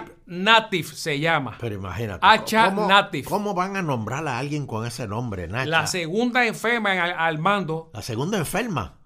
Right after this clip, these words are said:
Speaker 1: Enferma, don
Speaker 2: Ah,
Speaker 1: Eleuterio.
Speaker 2: enferma.
Speaker 1: No, bueno,
Speaker 2: <laughs> Enferma.
Speaker 1: mire lo que le voy a decir. Estaba con el de, <laughs> el de Cobra y él, ella le, le dio unos regalitos para que le diera unos contratos,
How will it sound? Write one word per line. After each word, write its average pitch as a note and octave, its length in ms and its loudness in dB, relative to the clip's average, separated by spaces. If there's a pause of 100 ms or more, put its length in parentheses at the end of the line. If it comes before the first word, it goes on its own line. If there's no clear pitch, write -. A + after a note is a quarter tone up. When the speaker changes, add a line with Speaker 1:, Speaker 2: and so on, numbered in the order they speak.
(120)
Speaker 1:
Enferma, F3+ 680 0
don E3+ 140 -2
Speaker 2:
Ah, D#3+ 40 -2
Speaker 1:
Eleuterio. D#3 540 4
Speaker 2:
enferma. C#3 260 4
Speaker 1:
No, A#3 120 6
bueno, G#3 460 4
Speaker 2:
<laughs> - 60 -12
Enferma. D3+ 300 0
Speaker 1:
mire F3 220 6
lo A3 100 6
que - 60 4
le A3 60 6
voy A3 120 6
a A3+ 40 6
decir. A3+ 320 2
Estaba E3 500 0
con G#3 180 -6
el G#3 180 -6
de, F#3+ 960 -4
<laughs> - 80 -14
el F#3 140 -6
de E3 160 -2
Cobra A3 400 0
y E3+ 40 -2
él, F3 240 -2
ella E3+ 240 -2
le, F#3 260 -2
le F#3 120 -2
dio F#3+ 100 -2
unos F#3+ 160 -4
regalitos G3+ 800 -4 (400)
para D3+ 140 -2
que D3+ 60 -2
le D3+ 80 0
diera E3 140 -2
unos F#3+ 160 -4
contratos, G#3 1160 -2